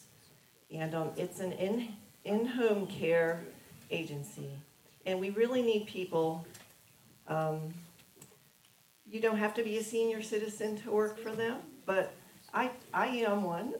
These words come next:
<laughs> and I work for the, I'm in the office. And this week, um, I'll probably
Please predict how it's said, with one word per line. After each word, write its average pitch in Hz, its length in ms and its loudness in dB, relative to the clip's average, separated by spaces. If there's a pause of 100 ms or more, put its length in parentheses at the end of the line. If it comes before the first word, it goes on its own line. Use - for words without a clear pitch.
(200)
<laughs> - 240 -6
and 185 220 -2
I 165 180 -2
work 185 360 -4
for - 100 -6
the, - 140 -8
I'm 180 140 -2
in 208 100 2
the 208 140 2
office. - 640 -2 (540)
And 170 180 -2
this 196 240 -4
week, 180 360 -2
um, 170 240 -2
I'll 160 120 -2
probably 165 440 -4